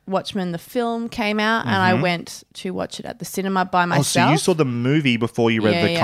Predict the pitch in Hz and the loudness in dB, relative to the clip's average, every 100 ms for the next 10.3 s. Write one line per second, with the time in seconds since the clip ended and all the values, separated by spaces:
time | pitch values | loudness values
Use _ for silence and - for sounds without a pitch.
0 | 113 101 107 90 - 190 185 - 185 185 | 0 -2 -4 -4 -4 0 0 0 0 -2
1 | 196 190 196 - 185 - 165 156 151 160 | 2 2 2 -4 -10 -6 -6 -4 -6 -10
2 | - 156 156 - 170 156 151 - 85 95 | -4 -4 -4 -6 -6 -6 -8 -12 -14 -16
3 | - _ - 147 139 135 - _ _ _ | -18 _ -12 -8 -6 -6 -10 _ _ _
4 | _ _ _ - 165 160 156 156 170 180 | _ _ _ -10 -6 -4 -4 -4 -4 -2
5 | 180 202 214 - - 156 139 - - 151 | -2 0 -4 -6 -8 -8 -8 -12 -10 -8
6 | 135 120 226 - - 175 170 165 190 208 | -6 -6 -8 -14 -10 -6 -4 -6 -6 -6
7 | 190 160 180 - 202 196 _ - 190 208 | -4 -6 -6 -10 -12 -16 _ -4 0 0
8 | 196 196 202 262 254 269 233 - 165 170 | 0 0 0 0 -4 -4 -6 -6 -4 -2
9 | 165 - 170 147 - 170 175 175 185 - | -2 -4 -8 -8 -8 -4 -2 -2 -6 -6
10 | 202 175 - | -4 -4 -8